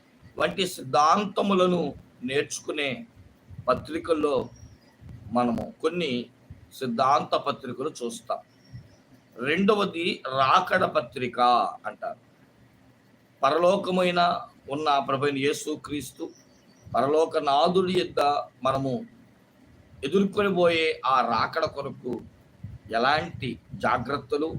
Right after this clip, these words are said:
నియమ నిబంధనలతో పాటించాలో వంటి కొన్ని విషయాలను ఈ పత్రికల్లో ముఖ్యంగా రాస్తున్నట్లుగా మనం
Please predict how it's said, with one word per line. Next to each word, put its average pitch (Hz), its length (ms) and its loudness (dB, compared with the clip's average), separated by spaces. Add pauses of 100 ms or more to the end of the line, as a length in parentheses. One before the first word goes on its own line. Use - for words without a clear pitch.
(120)
నియమ 131 320 0
నిబంధనలతో 135 720 -2
పాటించాలో 113 720 -6 (760)
వంటి 226 400 0
కొన్ని 220 340 0
విషయాలను 151 840 0 (540)
ఈ 123 60 0
పత్రికల్లో 131 840 -2 (120)
ముఖ్యంగా 123 560 -2 (540)
రాస్తున్నట్లుగా 113 680 -2
మనం 113 240 -4